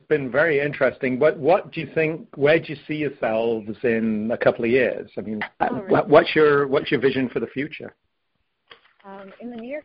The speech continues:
Speaker 2: future, I can tell you kind of what we've been, what we've been thinking and planning for is that we want to serve the whole Black Hills area with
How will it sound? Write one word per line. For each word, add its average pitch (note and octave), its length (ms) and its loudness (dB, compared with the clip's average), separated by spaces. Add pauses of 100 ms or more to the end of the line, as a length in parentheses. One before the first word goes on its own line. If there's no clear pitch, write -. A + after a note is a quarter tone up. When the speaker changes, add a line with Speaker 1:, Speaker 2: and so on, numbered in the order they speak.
Speaker 2:
future, F#3 640 -12 (100)
I - 40 -18
can F#3+ 480 -18
tell G3 120 -10
you F3 200 -12
kind F3+ 120 -18
of E3+ 60 -12
what E3+ 120 -10
we've G#3 160 -12
been, F3 300 -12 (400)
what A3 120 -6
we've G3+ 160 -6
been F3+ 220 -6
thinking G3 340 -6
and F3+ 140 -10
planning G3 460 -6
for E3 380 0 (100)
is F3 360 0 (260)
that - 280 -6 (140)
we G3+ 440 0
want G3+ 260 -2
to A3+ 100 -8 (140)
serve G3+ 360 4 (260)
the G3 80 0
whole A3 480 4
Black G3+ 360 -2
Hills A3+ 300 0
area F3+ 440 4
with E3+ 120 -2